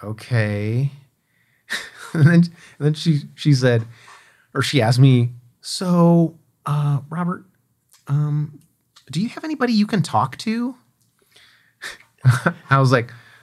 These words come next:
"I mean, I don't know. I mean, I, I mean, I'm dating. I, I, I talk to my girlfriend, you know. She's pretty good about that." And <laughs> she's like, "Hmm, well,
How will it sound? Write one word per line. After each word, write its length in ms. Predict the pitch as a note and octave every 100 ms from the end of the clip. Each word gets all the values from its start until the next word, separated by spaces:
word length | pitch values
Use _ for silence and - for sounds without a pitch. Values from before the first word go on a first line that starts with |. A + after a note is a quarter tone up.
| -
"I 80 | A3
mean, 320 | A3 G#3+ -
I 80 | -
don't 120 | C#4+
know. 240 | D3+ F3 F3+
I 40 | E3
mean, 200 | E3 E3
I, 140 | D#3
I 800 | D3+ C#3 _ _ _ _ _ -
mean, 120 | E3+
I'm 100 | E3
dating. 400 | C3+ B2+ D3 D#3
I, 140 | C#3+ C3+ C3+
I, 380 | C#3 C#3+ C#3+ D3
I 20 |
talk 180 | D3 C3+
to 60 | D3
my 100 | C3
girlfriend, 680 | B2+ B2+ C3 B2+ B2+ C3 C3 -
you 80 | B2+
know. 260 | B2 A#2+ B2 - - _ _ _ _ _ _
She's 100 | -
pretty 160 | F3 D3+
good 80 | A#2+
about 160 | G#2+
that." 220 | A2 A2+ - _ _ _ _ _ _
And 540 | B2 A#2+ B2 A#2+ A#2 A2+ -
<laughs> 140 | - _
she's 240 | - C#3
like, 100 | C3 - -
"Hmm, 460 | A3 G#3 F3+ D#3 C#3 - _ _
well, 480 | - G#3 G#3 G#3 G3+